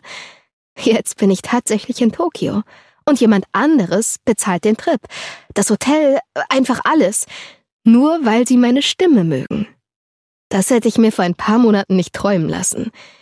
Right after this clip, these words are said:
Das aufgeregte Kribbeln aus dem Flugzeug kehrt zurück und ich laufe weiter in Richtung der großen Schiebetüren.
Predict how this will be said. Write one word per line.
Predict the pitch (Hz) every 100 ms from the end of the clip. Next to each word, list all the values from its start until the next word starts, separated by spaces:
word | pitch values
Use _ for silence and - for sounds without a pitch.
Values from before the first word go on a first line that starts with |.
| _ _ _ _ _ _ -
Das | - -
aufgeregte | 214 - 202 196 175 160 -
Kribbeln | - 220 220 170 180
aus | 170 -
dem | 180 170
Flugzeug | - 214 - - 185 190
kehrt | - 196 180
zurück | - 165 185 - - - - _ _ -
und | 208
ich | 220
laufe | 220 214 233 208
weiter | 220 -
in | 214
Richtung | 208 214 - 214
der | 196 180
großen | - 190 - 196
Schiebetüren. | - 180 143 - 139 147 214